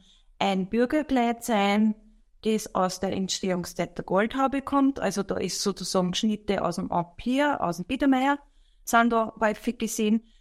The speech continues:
bis auf, äh, zur Jahrhundertwende und seit dieser Erneuerung natürlich auch modernere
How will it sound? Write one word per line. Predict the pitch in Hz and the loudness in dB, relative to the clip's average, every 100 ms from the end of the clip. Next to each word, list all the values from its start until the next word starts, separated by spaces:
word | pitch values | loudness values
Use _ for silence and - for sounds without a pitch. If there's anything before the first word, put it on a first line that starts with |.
| _ - | _ -2
bis | 269 262 - | -2 -2 -8
auf, | - 180 190 208 - | -2 2 2 0 0
äh, | 233 214 208 208 - | 4 4 4 0 -2
zur | 233 | 0
Jahrhundertwende | 208 175 208 285 302 277 247 247 254 247 - | 2 2 2 2 2 0 2 2 2 0 -4
und | 214 269 339 339 - _ _ - | -2 2 2 -2 -20 _ _ -14
seit | - 214 202 208 - - - | -4 0 2 0 -8 -12 -6
dieser | 214 214 | -2 -2
Erneuerung | - 185 170 185 247 240 247 | 0 0 2 2 2 2 0
natürlich | 226 220 226 220 214 - | 0 0 0 0 -2 -2
auch | 165 - - | -2 -2 -4
modernere | 196 185 - 160 190 240 247 254 269 320 | -4 -4 -2 0 2 2 4 4 4 2